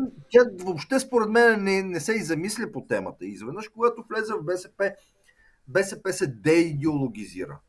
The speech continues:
Тотално. Те бяха го докарали,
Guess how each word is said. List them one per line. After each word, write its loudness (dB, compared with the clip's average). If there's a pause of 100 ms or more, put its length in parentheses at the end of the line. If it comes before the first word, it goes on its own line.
(340)
Тотално. 4 (420)
Те 2
бяха -2
го -6
докарали, -2